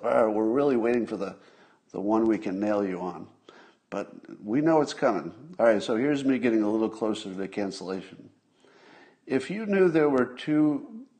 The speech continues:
groups of people, let's say in a country or anywhere else, and the only difference, let's say the only difference between the two groups is that one of them idolized its criminals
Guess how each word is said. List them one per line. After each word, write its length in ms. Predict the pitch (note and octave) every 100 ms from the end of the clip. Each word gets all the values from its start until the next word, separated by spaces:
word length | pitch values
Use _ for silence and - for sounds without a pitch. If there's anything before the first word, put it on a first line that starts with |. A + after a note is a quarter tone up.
| _ _ - G#2
groups 420 | A2+ B2+ B2+ -
of 140 | G2+
people, 440 | A2 G2 A2+ - -
let's 220 | G2+ -
say 180 | A2+ G#2
in 100 | G2+
a 60 | G2
country 520 | A#2 A2 - A2+ A2+
or 160 | F#2+
anywhere 280 | F#2+ G2+ F2+
else, 320 | F2+ F#2 - - - - - -
and 160 | G#2+
the 80 | A#2
only 340 | F2 D3+ G#3
difference, 720 | G3 F#3 C#3+ F#2+ G#2 - - - -
let's 180 | C3
say 180 | - C3+
the 220 | A#2+ G#2+ C#2+
only 480 | - G3+ G#3 G#3
difference 680 | F#3+ F3 A2+ E2+ E2+ - - _ _ _ _ _ _ _
between 400 | A2 - C#3 B2
the 80 | A2+
two 220 | - C3
groups 480 | A#2 A2+ A#2 A2 -
is 180 | G#2 B2
that 160 | G#2+
one 240 | F#2+ C3+ D3
of 140 | C#3
them 260 | C#3+ C3+ B2+ - - _ _ -
idolized 800 | A#2 C3+ C3 A#2 B2 B2+ -
its 200 | G2+ F#2+
criminals 880 | - - D3 B2 C#2+ G2+ D#3 - -